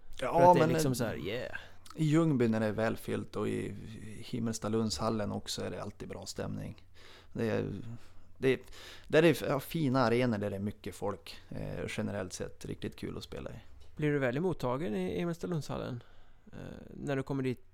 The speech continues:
Speaker 2: nu?
Speaker 1: Ja, men det tycker jag. Det tycker jag. Det är väl inte så många som minns mig från, från att vara bänknötare i Vita Hästen,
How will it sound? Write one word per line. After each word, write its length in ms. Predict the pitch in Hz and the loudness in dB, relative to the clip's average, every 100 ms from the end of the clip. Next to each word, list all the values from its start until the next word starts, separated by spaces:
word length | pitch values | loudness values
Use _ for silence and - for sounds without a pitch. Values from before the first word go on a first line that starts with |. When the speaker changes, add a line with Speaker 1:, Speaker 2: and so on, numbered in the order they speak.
| - - | -20 -14
Speaker 2:
nu? 260 | - 143 185 - - - | -4 -2 -4 -6 -12 2
Speaker 1:
Ja, 280 | 120 151 | 6 6
men 120 | 185 180 | 6 2
det 60 | |
tycker 280 | 160 120 98 | 0 -2 -2
jag. 140 | 80 110 - - - | -4 -6 -12 -14 -10
Det 220 | - 135 | -4 -4
tycker 300 | - 104 - 85 | -2 -6 -6 -4
jag. 100 | 98 | 0
Det 40 | |
är 40 | 113 | 0
väl 120 | 117 | 2
inte 140 | 104 | 0
så 80 | - | -2
många 260 | 107 107 101 | -2 -2 -2
som 160 | 110 | -4
minns 300 | 101 110 113 | -2 -2 -4
mig 120 | 104 - | -4 -4
från, 280 | 101 95 95 - - - - - - - - | -4 -6 -8 -16 -16 -14 -14 -14 -14 -14 4
från 240 | 151 139 | 6 8
att 220 | 131 117 - - | 8 6 2 -2
vara 160 | 120 113 | 2 4
bänknötare 600 | 120 110 117 113 107 107 | 4 2 -2 -2 0 0
i 40 | |
Vita 240 | 107 104 | -2 0
Hästen, 480 | 113 117 - 104 98 | 0 0 -2 -6 -6